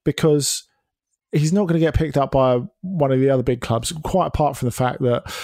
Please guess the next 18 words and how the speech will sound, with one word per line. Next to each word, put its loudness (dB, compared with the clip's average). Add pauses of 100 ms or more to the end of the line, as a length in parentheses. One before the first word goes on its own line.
(180)
um, -2 (280)
Porto 4
and 0
Sporting 0
are 0
very, 0
very 0
happy -2
with -4
their -2
coaches. -4 (580)
Uh, -8 (180)
you -2
could -2
just 0
see 2
him 0 (100)
quite 2